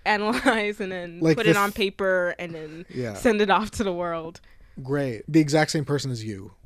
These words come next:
Speaker 2: is the only person that's gonna read that.
Speaker 1: Yeah, exactly.
Speaker 2: It's, it's like a weird, I don't know. I don't know
Speaker 1: <laughs>
Speaker 2: what the point is to that, but yeah. So I think the college aspects of our education set us up to actually do things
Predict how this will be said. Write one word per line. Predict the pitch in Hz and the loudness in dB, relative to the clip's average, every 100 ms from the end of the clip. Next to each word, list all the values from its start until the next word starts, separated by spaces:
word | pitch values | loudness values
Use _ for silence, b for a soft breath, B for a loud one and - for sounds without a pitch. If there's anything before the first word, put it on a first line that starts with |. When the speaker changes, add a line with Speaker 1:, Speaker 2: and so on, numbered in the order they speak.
| - | -14
Speaker 2:
is | 117 | -12
the | - 120 | -8 -8
only | 107 | -8
person | 113 101 | -10 -12
that's | 104 - | -14 -14
gonna | - | -16
read | 120 120 | -16 -18
that. | - - 95 - - | -18 -18 -20 -18 -10
Speaker 1:
Yeah, | 185 165 151 | -8 -8 -10
exactly. | 170 - 175 170 170 170 - _ _ _ - | -16 -18 -20 -20 -20 -20 -20 _ _ _ -12
Speaker 2:
It's, | 135 - - - | -12 -10 -12 -8
it's | 143 131 160 | -8 -4 -4
like | 147 | 0
a | 156 | 0
weird, | 131 127 135 143 147 151 151 135 _ _ _ _ _ _ _ _ _ - - - _ - | 0 0 0 2 2 0 -4 -10 _ _ _ _ _ _ _ _ _ -20 -20 -20 _ -10
I | 147 | -8
don't | 117 | -8
know. | - 123 _ _ _ _ _ _ - | -12 -18 _ _ _ _ _ _ -8
I | 175 | -2
don't | |
know | 170 | 0
Speaker 1:
<laughs> | 151 | 0
Speaker 2:
what | |
the | 120 | -4
point | - 120 | -8 -6
is | 143 180 185 - _ _ _ _ _ | -4 -4 -6 -14 _ _ _ _ _
to | - | -4
that, | 202 202 233 - 165 | -2 0 -2 -6 -6
but | 139 120 113 - _ - | -2 -2 -4 -10 _ -16
yeah. | 180 165 104 | -2 0 0
So | 123 - | -2 2
I | 175 | 4
think | 226 226 - 180 | 4 -2 -6 -6
the | 185 | -6
college | - 165 156 139 | -2 0 0 0
aspects | 127 120 - 117 101 - - - - _ _ | -2 -6 -8 -10 -12 -14 -14 -12 -16 _ _
of | 127 123 | -8 -6
our | 113 107 - 120 | -6 -6 -10 -12
education | 117 113 113 104 107 107 | -12 -10 -10 -10 -10 -8
set | - - 135 131 | -6 -4 -4 -4
us | 117 131 | -4 -6
up | 123 - | -6 -8
to | 135 | -6
actually | 127 - 135 | -6 -4 -4
do | 123 131 | -2 -4
things | - 156 165 180 - | -4 -4 -4 -6 -8